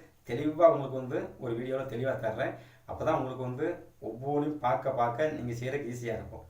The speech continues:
ஏன்னா வீடியோ வந்து டைம் ரொம்ப ஓவரா போகும்போது என்ன ஆகுன்னா, உங்களுக்கே வந்து ஒரு சலிப்பு வந்துரும். "என்னடா இவன் கழுத்தை அறுத்துட்டு இருக்கிறான், அது இதுன்ட்டு" அப்படிங்கிற மாதிரி தோணும். ஷார்ட்டா முடிக்கிற மாதிரி அடுத்த வீடியோல வந்து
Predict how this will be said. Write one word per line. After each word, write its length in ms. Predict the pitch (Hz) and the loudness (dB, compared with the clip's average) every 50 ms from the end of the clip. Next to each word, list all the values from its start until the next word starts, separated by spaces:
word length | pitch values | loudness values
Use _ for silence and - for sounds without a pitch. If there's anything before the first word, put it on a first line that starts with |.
| - - - - - - - - - | -20 -20 -20 -20 -20 -20 -20 -14 -10
ஏன்னா 160 | 113 120 123 117 | -4 -2 -2 0
வீடியோ 200 | 127 151 156 151 143 | 2 2 2 4 2
வந்து 160 | 143 143 - - | 2 0 0 -2
டைம் 240 | 127 139 143 135 | 0 0 0 -2
ரொம்ப 140 | 135 139 139 127 123 | -2 0 0 0 2
ஓவரா 240 | 131 143 143 143 - | 2 4 4 4 4
போகும்போது 360 | 127 131 127 123 127 131 123 | 4 2 0 2 0 -2 0
என்ன 100 | 127 131 127 | 2 2 0
ஆகுன்னா, 220 | 127 127 139 143 131 | 0 2 2 2 2
உங்களுக்கே 280 | 123 139 135 135 143 131 131 | 2 0 -2 -2 0 0 0
வந்து 160 | 131 131 135 131 120 117 113 117 | -2 -2 -4 -4 -4 -4 -4 -4
ஒரு 80 | 117 | -4
சலிப்பு 300 | - 117 - - - - 123 | -2 -2 -2 -2 -2 -2 -4
வந்துரும். 340 | 113 107 104 104 101 - - - - - - _ - | -4 -2 -4 -4 -6 -8 -10 -16 -20 -20 -20 _ -8
"என்னடா 400 | 95 95 - 123 139 139 151 156 151 | -6 -4 -4 -4 -2 0 2 2 2
இவன் 200 | 151 151 - - | 2 0 0 0
கழுத்தை 240 | 131 131 131 135 139 | 0 0 2 2 2
அறுத்துட்டு 280 | 131 127 - 131 120 - | 2 2 0 -2 -4 -4
இருக்கிறான், 260 | - 123 120 117 117 | -2 0 0 2 2
அது 140 | - 117 117 | 0 0 0
இதுன்ட்டு" 380 | 110 107 107 113 110 104 113 - | -2 -2 -2 -2 -4 -2 -2 -2
அப்படிங்கிற 240 | - 113 110 113 120 | -2 -2 -2 -2 -2
மாதிரி 160 | 120 120 107 | -4 -2 -4
தோணும். 240 | 98 95 95 92 - - - - - - - | -6 -6 -6 -8 -10 -14 -18 -20 -20 -14 -2
ஷார்ட்டா 340 | - 151 160 165 - 165 143 | 2 2 4 4 6 6 6
முடிக்கிற 300 | 135 - 127 123 135 127 | 6 4 -2 -4 -4 0
மாதிரி 240 | 123 123 120 117 - - - - - - - | 0 2 2 2 0 -2 -4 -8 -14 -14 -4
அடுத்த 280 | - 120 123 - 135 127 | -2 -2 -2 -2 -2 -2
வீடியோல 300 | 131 123 131 127 123 120 | -2 0 0 2 2 2
வந்து 220 | 117 117 117 156 | 0 0 0 -2